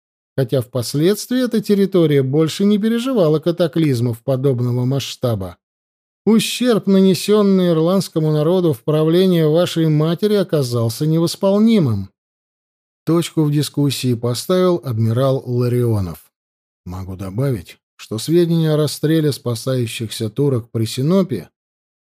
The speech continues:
были целиком и полностью выдуманы британскими журналистами, близко не видевшими того сражения и судившими о русском флоте по привычкам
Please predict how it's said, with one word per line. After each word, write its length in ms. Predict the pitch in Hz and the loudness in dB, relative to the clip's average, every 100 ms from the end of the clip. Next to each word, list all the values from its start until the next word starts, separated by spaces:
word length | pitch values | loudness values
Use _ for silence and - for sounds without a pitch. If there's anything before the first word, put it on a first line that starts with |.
| _ | _
были 300 | 151 214 247 | -4 0 2
целиком 580 | 214 190 185 175 202 190 | 2 4 4 4 4 4
и 60 | 160 | 2
полностью 640 | 180 190 185 165 - 156 | 4 4 4 0 0 0
выдуманы 500 | 143 180 175 170 165 | 4 4 4 2 2
британскими 720 | 147 131 135 151 151 - 135 135 | 0 0 0 0 0 -2 -2 -2
журналистами, 840 | 123 139 143 143 143 117 110 101 | 0 0 0 0 0 -2 -4 -4
близко 460 | 98 160 208 - 165 | -2 0 0 0 0
не 160 | 156 160 | 0 2
видевшими 560 | 170 151 - 143 139 | 0 -2 -2 -2 -2
того 320 | 117 135 143 | 0 0 0
сражения 800 | 135 117 117 113 185 185 175 165 | -2 -2 -2 0 0 2 2 0
и 200 | 143 143 | -4 -6
судившими 680 | 131 170 185 214 - 170 170 | -4 -4 -2 -2 -2 -2 0
о 80 | 165 | 0
русском 400 | 180 - 165 151 | -2 -2 -4 -2
флоте 400 | 170 185 180 143 | 0 0 0 -2
по 160 | 143 | -2
привычкам 680 | 131 156 175 190 - 165 151 | -2 0 0 -2 -2 -4 -4